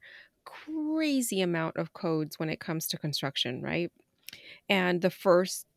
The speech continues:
thing that our teacher said was, "It is not about memorizing codes. It's never gonna be about memorizing codes."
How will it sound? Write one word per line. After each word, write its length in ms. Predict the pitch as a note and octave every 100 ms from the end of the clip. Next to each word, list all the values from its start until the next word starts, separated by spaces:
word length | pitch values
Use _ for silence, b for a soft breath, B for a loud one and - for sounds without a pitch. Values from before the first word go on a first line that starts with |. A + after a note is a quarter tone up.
| _
thing 380 | - G#3 F3+ F3
that 240 | D#3+ - _ - -
our 160 | E3
teacher 540 | D#3 - E3 D#3+ D#3 D#3
said 460 | - D#3 D3 - F3+
was, 300 | D#3 D#3 - -
"It 140 | F#3 A3
is 200 | F3+ E3+
not 500 | D3 D#3 - F#3+ - -
about 440 | D#3 D#3 D#3 -
memorizing 760 | D3 D3+ D3 D3 C#3+ D3 D3 C#3+
codes. 220 | - C#3+
It's 140 | D3 -
never 240 | D#3 D3+
gonna 140 | E3 D#3
be 100 | D#3
about 220 | D3 -
memorizing 500 | D3+ D3 D3 D3 D3+
codes." 300 | - C#3+ -